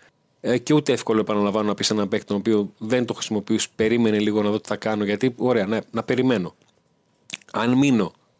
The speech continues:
θα, θα παίζω ή πάλι θα είμαι Δευτέρα, Παρασκευή, προπόνηση, ε, και Σάββατο κερκίδα.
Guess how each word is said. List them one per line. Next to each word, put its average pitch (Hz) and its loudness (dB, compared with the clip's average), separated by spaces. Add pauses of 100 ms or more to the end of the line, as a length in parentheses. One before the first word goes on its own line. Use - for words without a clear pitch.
θα, 82 -4
θα - -12
παίζω 165 2
ή 175 4
πάλι 107 0
θα 98 -2
είμαι 90 -4 (680)
Δευτέρα, 101 -4
Παρασκευή, 98 0
προπόνηση, 95 -4 (600)
ε, 92 -4
και 95 -4
Σάββατο 98 0
κερκίδα. 87 -6